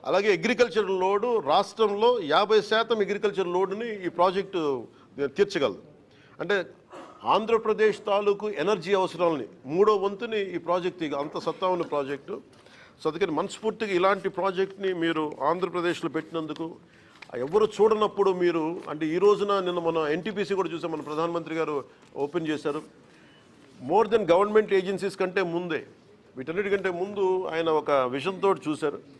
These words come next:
అది మనస్ఫూర్తిగా, ఆ, చలమశెట్టి అనిల్ గారికి మనస్ఫూర్తిగా నా ధన్యవాదాలు తెలియజేసుకుంటాం. అలాగే, ఆ, సంపూర్ణంగా మేము ఏదైనా ఇష్యూ ఉంటే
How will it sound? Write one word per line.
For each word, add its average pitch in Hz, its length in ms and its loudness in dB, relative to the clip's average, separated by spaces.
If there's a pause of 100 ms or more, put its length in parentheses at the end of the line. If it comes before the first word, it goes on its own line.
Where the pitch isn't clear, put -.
(360)
అది 120 100 -12
మనస్ఫూర్తిగా, 160 840 -4 (480)
ఆ, 110 380 -2 (120)
చలమశెట్టి 151 560 -6
అనిల్ 135 240 -6
గారికి 127 200 -4
మనస్ఫూర్తిగా 135 460 -8
నా 123 80 -4
ధన్యవాదాలు 120 580 -6 (180)
తెలియజేసుకుంటాం. 120 680 -10 (560)
అలాగే, 147 440 0 (560)
ఆ, 117 440 0 (500)
సంపూర్ణంగా 185 520 0
మేము 165 280 -2
ఏదైనా 202 440 2
ఇష్యూ 214 260 -2
ఉంటే 202 340 -2